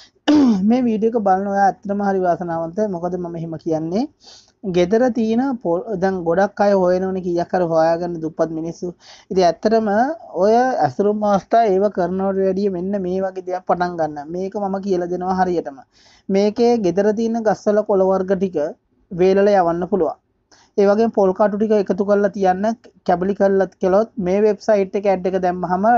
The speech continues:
ඩොලර් එකසිය පනහ රුපියල් හතළිස් පන්දහට දාන්න පුළුවන්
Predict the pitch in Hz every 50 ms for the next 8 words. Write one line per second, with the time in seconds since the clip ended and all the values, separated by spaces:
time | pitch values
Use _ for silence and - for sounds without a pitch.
0 | 220 190 170 170 170 180 196 214 220 226 - _ _ _ _ _ _ _ _ _
1 | _ _ _ _ _ _ _ _ 226 196 - 214 190 - 247 233 214 226 220 208
2 | 202 202 196 190 190 196 220 214 196 190 180 - 202 190 208 - - - 220 208
3 | 208 202 190 190 208 202 196 202 190 185 190 196 196 190 190 180 165 156 -